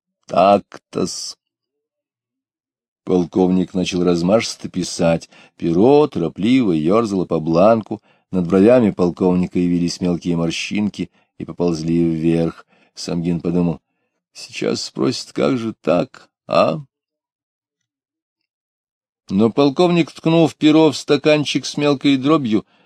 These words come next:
махнул рукой под стол, стряхивая с пальцев что-то, отвалился на спинку стула и, мигая в полголоса, спросил: «Скажите,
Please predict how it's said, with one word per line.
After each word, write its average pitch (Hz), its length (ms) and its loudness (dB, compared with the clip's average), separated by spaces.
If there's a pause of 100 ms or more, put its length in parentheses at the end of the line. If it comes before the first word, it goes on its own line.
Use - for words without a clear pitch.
(220)
махнул 104 500 0
рукой 98 480 2
под 95 260 0
стол, 131 520 -2
стряхивая 90 680 -2
с - 120 -8
пальцев 87 520 -2
что-то, - 360 -8 (400)
отвалился 95 680 -2
на 131 80 -2
спинку 131 340 -6
стула 123 440 -4 (320)
и, 87 140 -6
мигая 95 500 4
в - 100 -16 (140)
полголоса, 85 880 -4 (160)
спросил: 95 560 -8 (520)
«Скажите, 127 1500 -2